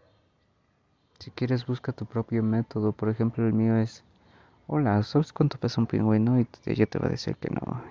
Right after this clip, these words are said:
y ya. Nada más le voy a decir lo suficiente para romper el hielo. Me presento. Soy Axel Aparicio Chávez. Y ya.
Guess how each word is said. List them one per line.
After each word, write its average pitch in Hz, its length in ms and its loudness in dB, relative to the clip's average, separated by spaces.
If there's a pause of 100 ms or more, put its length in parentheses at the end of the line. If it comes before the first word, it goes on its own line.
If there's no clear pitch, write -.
(120)
y 113 120 -2
ya. - 260 -2 (840)
Nada 117 120 0
más 110 80 0
le 107 100 2
voy 107 100 6
a 110 40 8
decir 117 720 -2 (140)
lo 123 80 0
suficiente 123 500 2
para 117 160 6
romper 110 340 0
el 107 140 2
hielo. 113 380 0 (100)
Me 107 100 -6
presento. 107 600 -4 (680)
Soy - 480 -4 (520)
Axel 113 540 -6
Aparicio 113 560 -4
Chávez. - 680 -14 (160)
Y 110 120 -4
ya. - 180 -6